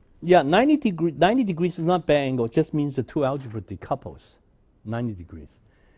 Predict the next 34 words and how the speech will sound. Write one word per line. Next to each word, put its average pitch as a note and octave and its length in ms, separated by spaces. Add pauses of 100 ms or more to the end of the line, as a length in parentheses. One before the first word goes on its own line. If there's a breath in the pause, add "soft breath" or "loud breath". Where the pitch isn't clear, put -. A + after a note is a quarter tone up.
(160 soft breath)
But D3+ 120
as C#3+ 100
you D#3+ 80
see, G#3+ 160
n-, F3+ 220
you D#3 140
would D#3+ 120
see F#3 260
later B2+ 480
in G#2 320
Catan's C3+ 420
classification, G#2+ 640
ninety A2+ 240
degrees G2 400
is E2+ 140
also F#2+ 260
a F2+ 40
special F2+ 400
case. - 420 (1300 soft breath)
So G3 160
this A3+ 240
is, E3+ 120
of D3 140
course, C#3+ 300 (240)
going C#3 160
to C3+ 40
be A2 100
s-, - 220
Catan's A2+ 440
strategy, F2 680 (140)
the F#2+ 100
classification F#2+ 760
strategy, F2 480 (680 soft breath)
be-, A#2 140